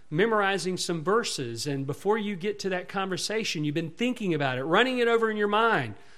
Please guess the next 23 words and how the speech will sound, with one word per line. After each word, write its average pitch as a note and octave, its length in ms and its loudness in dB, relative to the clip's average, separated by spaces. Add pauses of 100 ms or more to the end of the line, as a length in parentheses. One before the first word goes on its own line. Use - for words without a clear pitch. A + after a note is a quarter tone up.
(160)
You've G3 140 0
been G3+ 260 4
meditating G3+ 680 2
on C#3 140 -2
it, C3+ 80 -6
reflecting A3+ 680 0
on D3 200 2
it. A#2+ 100 -6 (220)
Guess A#3 240 -2
what? C4 180 0
When E3+ 140 0
it E3+ 80 -4
comes G3 240 -4
time F#3+ 220 -4
to D#3 40 -2
talk G#3 280 -4
about D3 280 0
it, - 140 -10
all A3+ 240 2
that's B3 260 -2
gonna A3 220 -8
come G#3+ 180 -4
out. F3+ 300 -6